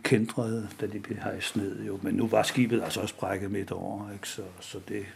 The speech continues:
var jo forståeligt. Med, øhm, Norge, der, øh, var det sådan, at man jo, og det var måske heller ikke så klogt, altså, han kunne jo høre, at han havde stødt ind i en, et eller andet, styrmanden der, og så bakkede han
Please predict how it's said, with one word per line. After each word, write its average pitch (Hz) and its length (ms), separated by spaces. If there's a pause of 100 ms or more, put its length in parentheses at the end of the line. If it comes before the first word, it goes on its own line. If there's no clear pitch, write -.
(140)
var 104 140
jo 101 60
forståeligt. 107 600 (720)
Med, 127 600
øhm, 117 460 (260)
Norge, 131 580 (540)
der, 156 280 (580)
øh, 117 100
var 120 100
det 117 140
sådan, 131 480
at 117 340
man 113 260
jo, 113 260 (300)
og 131 140
det - 80
var 101 60
måske - 280
heller 107 180
ikke 110 120
så 127 100
klogt, 113 500
altså, 107 220
han 113 440
kunne 131 200
jo 120 60
høre, 143 220
at 151 60
han 127 100
havde 107 120
stødt 117 200
ind 120 160
i 131 40
en, 123 200 (100)
et 113 120
eller 107 160
andet, 113 300
styrmanden 107 600
der, 104 220 (220)
og - 60
så 139 100
bakkede 101 340
han 95 220